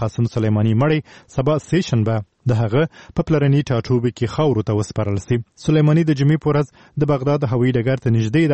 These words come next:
امریکا په یوه هوایي حمله کې ووژل سو. د سلیماني مړی پرون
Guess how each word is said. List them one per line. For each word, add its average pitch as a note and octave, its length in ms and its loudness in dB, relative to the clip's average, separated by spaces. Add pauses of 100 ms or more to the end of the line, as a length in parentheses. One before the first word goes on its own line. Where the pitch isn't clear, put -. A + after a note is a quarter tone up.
امریکا A#2+ 420 0
په A2+ 140 0
یوه A2+ 240 0
هوایي A2 320 0
حمله G#2 260 0
کې - 220 -6
ووژل G#2+ 460 0
سو. A#2 120 0 (460)
د C3 120 -2
سلیماني A2 460 2
مړی C3+ 480 -2
پرون D#3 260 2